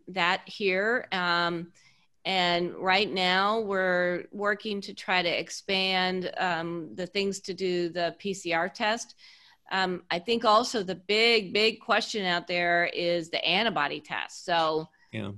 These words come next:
Speaker 1: everybody wanted an antibody test, and, you know, um, that's a, a challenge, because an antibody test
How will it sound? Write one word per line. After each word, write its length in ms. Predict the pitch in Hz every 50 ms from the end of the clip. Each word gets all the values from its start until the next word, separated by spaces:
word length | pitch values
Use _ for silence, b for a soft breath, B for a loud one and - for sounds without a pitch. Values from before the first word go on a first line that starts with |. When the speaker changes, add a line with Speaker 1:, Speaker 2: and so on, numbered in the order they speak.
| - _ -
Speaker 1:
everybody 920 | 208 208 220 233 240 247 254 254 254 262 240 247 240 226 208 202 202 202 196
wanted 440 | 196 190 190 190 196 196 190 185
an 100 | 180 180
antibody 640 | 180 180 196 226 262 277 208 185 165 160 160 160 156
test, 500 | 151 - 190 175 165 160 165 170 - -
and, 380 | 190 185 180 175 175 175 170 -
you 200 | - - 202 202
know, 600 | 196 190 185 180 180 185 185 175 175 180 180 185 _ _ _ _ _ _ _ _ _ _ _ -
um, 340 | 185 190 185 185 185 185 - - _ -
that's 460 | 185 202 196 202 240 262 262 - -
a, 180 | 294 262 233 - _ _ -
a 200 | 208 220 196 196
challenge, 840 | 196 - - - 277 233 233 233 220 208 185 175 170 165 165 165 -
because 800 | - 190 185 - 208 202 190 185 180 180 175 180 175 175 - - -
an 140 | - 190 185
antibody 680 | - 202 208 233 262 302 294 247 214 190 185 185 185 180
test 680 | - - 185 175 175 170 170 170 170 - - -